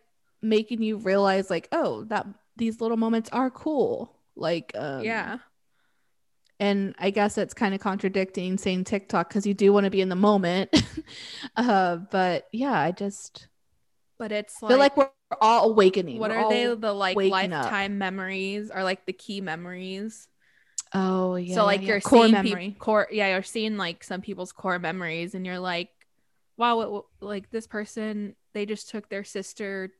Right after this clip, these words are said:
Speaker 2: to, like, camping in the backyard,
Speaker 1: Mm-hmm.
Speaker 2: and that's a core memory for a sister. And you're like,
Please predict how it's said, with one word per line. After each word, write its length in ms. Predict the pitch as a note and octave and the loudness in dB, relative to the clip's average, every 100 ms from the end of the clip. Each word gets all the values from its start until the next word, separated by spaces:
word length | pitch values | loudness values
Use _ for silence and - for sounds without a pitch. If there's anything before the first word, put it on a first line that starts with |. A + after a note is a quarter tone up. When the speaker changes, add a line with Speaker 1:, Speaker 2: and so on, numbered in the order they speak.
| - | -14
Speaker 2:
to, 140 | G3+ F3+ | -10 -8
like, 300 | E3+ - - | -10 -12 -10
camping 500 | G3 F3 - E3+ D3+ | -6 -6 -6 -10 -10
in 80 | D#3+ | -8
the 80 | |
backyard, 640 | E3 D#3+ A3+ - C3 C3 C3+ | -6 -4 -2 -2 -2 -4 -6
Speaker 1:
Mm-hmm. 60 | E3+ | -4
Speaker 2:
and 100 | F3 | -6
that's 180 | - | -6
a 40 | G3+ | -10
core 280 | - F#3+ G3 | -2 0 0
memory 360 | F#3+ F#3 F#3 | -4 -6 -8
for 220 | G3+ G3+ F3 | -6 -4 -4
a 80 | |
sister. 600 | - E3+ - E3 D#3+ D#3 - - - - - _ _ _ _ - | -4 -8 -8 -8 -8 -8 -12 -20 -20 -20 -20 _ _ _ _ -8
And 600 | G3 F#3+ F#3 F#3 F#3 - - _ _ _ _ _ _ _ | -4 -4 -4 -6 -8 -12 -18 _ _ _ _ _ _ _
you're 160 | G#3+ G#3+ | -6 -2
like, 200 | G3+ | -4